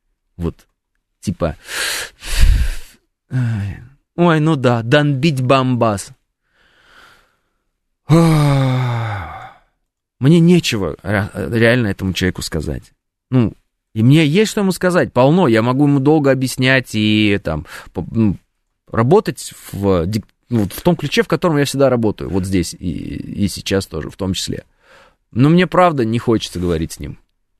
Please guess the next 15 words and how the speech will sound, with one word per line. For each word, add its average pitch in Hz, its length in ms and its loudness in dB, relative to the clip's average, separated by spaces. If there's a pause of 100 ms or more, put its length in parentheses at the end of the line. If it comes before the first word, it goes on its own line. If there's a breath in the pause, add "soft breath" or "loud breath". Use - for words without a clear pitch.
(600)
Потому 131 300 2
что - 160 0
я 165 100 4
не 160 120 2
понимаю, 135 680 0
зачем 117 340 -2
он 104 120 -2
скрывается 123 840 2
за 110 160 -2
этими, 98 640 0
а, 87 220 0
дешёвыми, 107 840 0
а, 87 520 -6 (120)
какие-то 101 260 -4
шуточками, 87 800 -2